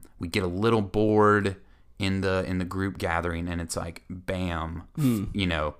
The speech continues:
Speaker 2: Mm.
Speaker 1: phone comes out, thumb starts doing the same thing that it does every time. Like, it's just auto, it's set on autopilot. You know, the scrolling, you know, we're just scrolling, we're scrolling, we're scrolling.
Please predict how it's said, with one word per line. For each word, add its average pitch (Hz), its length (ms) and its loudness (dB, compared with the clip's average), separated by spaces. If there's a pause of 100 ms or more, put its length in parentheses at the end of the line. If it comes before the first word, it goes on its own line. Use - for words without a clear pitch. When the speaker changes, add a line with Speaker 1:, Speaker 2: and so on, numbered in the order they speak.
(160)
Speaker 2:
Mm. 110 160 -2
Speaker 1:
phone 107 220 6
comes 98 240 0
out, 92 360 4
thumb 104 220 6
starts - 340 4
doing 98 280 0
the 90 60 -2
same 101 320 0
thing 98 340 -2
that 92 100 2
it 90 140 -6
does 92 580 0
every 98 240 0
time. 95 360 2
Like, 85 140 -6
it's 95 160 -6
just - 300 -8
auto, 95 320 4
it's 95 160 -6
set 95 220 0
on 90 140 -4
autopilot. 82 800 -4 (360)
You 90 120 -2
know, - 280 -6
the 95 140 -6
scrolling, 101 640 4
you 87 160 -6
know, 78 140 -8
we're 92 160 -6
just 98 200 -6
scrolling, 92 440 2
we're 78 80 -8
scrolling, 90 480 -2
we're 85 80 -4
scrolling. 85 500 0